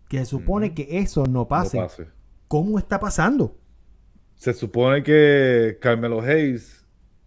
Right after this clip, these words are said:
Speaker 2: no lucha igual que otro. Que,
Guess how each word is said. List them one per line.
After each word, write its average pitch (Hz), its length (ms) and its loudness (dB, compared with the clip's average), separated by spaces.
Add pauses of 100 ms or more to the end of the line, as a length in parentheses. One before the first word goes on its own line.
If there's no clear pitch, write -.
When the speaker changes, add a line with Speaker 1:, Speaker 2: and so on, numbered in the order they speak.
(320)
Speaker 2:
no 104 240 -8
lucha 120 260 -8
igual 120 240 -6
que 135 120 -6
otro. 151 400 -8 (420)
Que, 95 600 -6